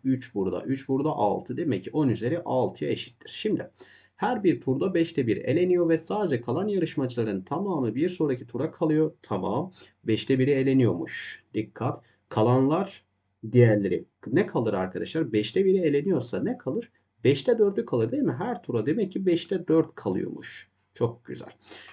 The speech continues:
Buna göre altıncı turun sonunda kalan yarışmacı sayısı kaçtır? Aslında zor değil. Sadece anladıktan sonra yapılabilecek bir soru. Şimdi diyor ki bizim birinci tur var. Bir. Sonra ikinci tur var. Sonra üçüncü tur var.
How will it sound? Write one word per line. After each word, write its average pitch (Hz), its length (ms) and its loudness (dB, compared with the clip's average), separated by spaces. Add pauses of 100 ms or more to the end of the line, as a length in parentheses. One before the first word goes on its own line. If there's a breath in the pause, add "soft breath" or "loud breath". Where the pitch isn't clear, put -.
Buna 180 220 6
göre 160 160 6
altıncı 127 440 0
turun 147 240 2
sonunda 147 400 0
kalan 143 240 -2
yarışmacı 107 480 -2
sayısı 127 300 -2
kaçtır? - 540 -10
Aslında 101 400 -6
zor 95 440 -4
değil. 147 220 2
Sadece 90 380 -6
anladıktan 120 640 -2
sonra 147 240 -2
yapılabilecek 101 720 -4
bir 90 100 -2
soru. 170 240 -4
Şimdi 165 400 -2 (420 loud breath)
diyor 202 220 6
ki - 240 -6 (280)
bizim 123 320 4
birinci 202 380 0
tur 110 180 2
var. 110 380 -2 (100)
Bir. 120 480 -2 (300)
Sonra 156 280 0
ikinci 123 420 0
tur 175 160 0
var. 165 180 0
Sonra 160 240 -2
üçüncü 107 380 -4
tur 165 160 0
var. 170 260 0